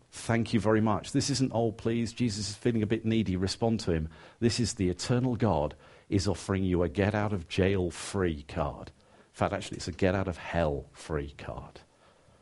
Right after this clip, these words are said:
And I would like to offer you the opportunity right now,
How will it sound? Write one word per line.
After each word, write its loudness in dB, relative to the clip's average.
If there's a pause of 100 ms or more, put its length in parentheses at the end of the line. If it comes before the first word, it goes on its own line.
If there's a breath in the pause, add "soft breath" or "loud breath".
(600 soft breath)
And 4
I 4
would 4
like 4
to -2
offer 4
you 6
the 4
opportunity 0
right 2
now, 0